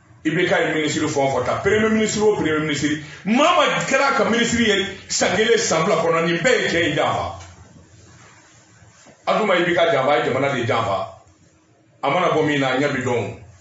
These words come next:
Ko, i mana minisiri min tɔgɔ fɔ, k'o ye nin kɛ, o b'a fɔ, "Ee, i m'a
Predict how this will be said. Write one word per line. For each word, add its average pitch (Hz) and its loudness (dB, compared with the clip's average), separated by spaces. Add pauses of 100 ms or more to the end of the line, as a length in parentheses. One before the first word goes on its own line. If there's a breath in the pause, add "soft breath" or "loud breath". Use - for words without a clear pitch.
(1700)
Ko, - 2 (800)
i 170 -4
mana 185 2
minisiri 185 -2
min 151 0
tɔgɔ 160 2
fɔ, 143 2
k'o 175 2
ye 156 2
nin 127 0
kɛ, 131 2
o - 0
b'a 156 2
fɔ, 143 2
"Ee, 156 2
i - -2
m'a 156 0